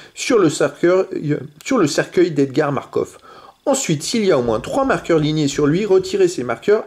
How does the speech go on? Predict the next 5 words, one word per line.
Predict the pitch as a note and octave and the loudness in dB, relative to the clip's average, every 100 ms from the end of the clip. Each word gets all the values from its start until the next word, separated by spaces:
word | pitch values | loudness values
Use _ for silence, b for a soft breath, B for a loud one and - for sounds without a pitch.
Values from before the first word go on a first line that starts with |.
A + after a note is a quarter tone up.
| - | 0
et | F4 | 2
transformez-le. | E4+ G#3+ G3+ A3+ F#3 C3 G2 - B B B B B B B - _ _ _ _ _ _ _ | 2 -2 -2 -2 2 2 2 -2 B B B B B B B -20 _ _ _ _ _ _ _
On | - F#4 | -2 2
continue. | E4 C4 G#3+ G3 G3 B B B B B B _ _ D#4+ | 0 0 2 2 0 B B B B B B _ _ 2
Erut, | F4 B3 C#4 - | 4 4 2 0